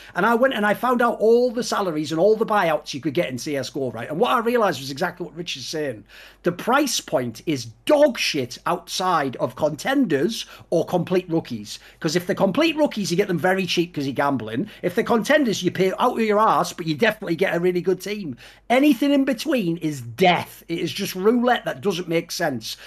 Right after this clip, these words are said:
'Cause what happens is you and about forty other orgs are all trying to have the eighth best team. Usually you pay the sixth best money, and then you end up with the seventeenth best team, and then loads of you are in that spot.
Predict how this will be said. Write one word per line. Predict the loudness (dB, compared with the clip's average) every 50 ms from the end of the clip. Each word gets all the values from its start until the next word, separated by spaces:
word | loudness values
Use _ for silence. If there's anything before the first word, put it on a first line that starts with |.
| -18 -4
'Cause | 0 2 2 4
what | 4 4
happens | 4 4 2 2 2
is | 2 0 0 -2
you | 0 2 4 4 2 2 0 0
and | 0 2
about | 2 2 0 0 -4
forty | 0 2 4 4 2 2 0 2 2
other | 4 4 4 4
orgs | 4 6 6 4 4 2 0 -4 -12 -14 -14 -16 -6 -2
are | 2 4 6
all | 6 6 6 4
trying | 2 0 0 2 2 2
to | 2 2
have | 2 0 0 0 0
the | -2 2 2
eighth | 2 2 2 -2 -8 -16 -6 -2
best | -2 -2 -2 -2 -6 -8
team. | -8 -6 -6 -6 -6 -8 -8 -10 -14 -20 -18 _
Usually | -4 2 4 6 6 6 4 2 0
you | 0 0 0
pay | 2 2 2 2
the | 2 0
sixth | -2 -2 -2 -4 -4 -4 -8 -8 -4 -2
best | -2 0 -2 -2 -2
money, | 0 0 0 0 -2 -6 -8 -10 -12 -14 -8 _
and | -2 0 0
then | 2
you | 4 4
end | 4 4 4
up | 2 0
with | -2 -2
the | -2 -2
seventeenth | 0 0 0 0 0 -2 -4 -4 -6 -6 -4
best | -4 -4 -4 -4 -6
team, | -6 -4 -2 -2
and | 0 0
then | 0 0 -2 2 4
loads | 6 6 8 6 4 2
of | -2
you | -2 -2
are | -2 0
in | 0
that | -2 -4 -4 -6
spot. | -10 -8 -6 -4 -4 -4 -8